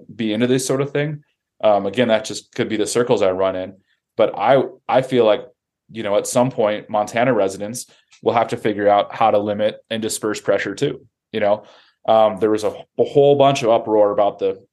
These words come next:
pick your season, pick your weapon proposal that was put forward by, you know, a citizen committee earlier this fall. And I know you and I kinda went back and forth on that. Um,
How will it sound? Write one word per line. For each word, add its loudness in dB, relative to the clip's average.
pick -6
your -4
season, -6
pick -6
your -2
weapon 2
proposal -2
that 2
was 2
put -2
forward 2
by, 2
you -10
know, -2
a -6
citizen -4
committee -2
earlier 4
this -6
fall. 2
And -6
I 0
know 0
you -4
and 0
I 4
kinda -4
went -8
back 0
and -14
forth -2
on -2
that. -4
Um, 0